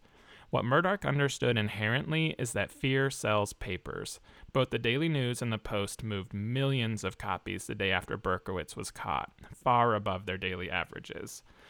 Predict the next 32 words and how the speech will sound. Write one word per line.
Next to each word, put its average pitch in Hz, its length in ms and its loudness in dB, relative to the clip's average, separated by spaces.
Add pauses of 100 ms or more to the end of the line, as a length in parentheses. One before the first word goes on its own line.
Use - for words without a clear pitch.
(160)
Somehow 156 480 0
the 139 100 0
tabloids 120 480 0
had 98 80 -6
managed 110 440 -2
to 135 60 0
get 131 200 2
ahead 139 280 2
of 117 140 2
more 113 400 0
staid 131 480 0
journalistic 127 640 -2
institutions, 104 1000 -4 (160)
not 123 260 0
only 185 320 2
capitalizing 123 720 0
on 104 120 0
the 98 60 -2
Son 113 280 -2
of 104 100 -2
Sam 143 280 0
murders, 95 500 -2 (320)
but 123 160 0
actually 139 360 2
becoming 120 440 -2
a 107 60 -2
part 110 320 0
of 113 120 -2
the 113 80 0
narrative 98 420 0
by 90 140 -2
communicating, 131 960 -2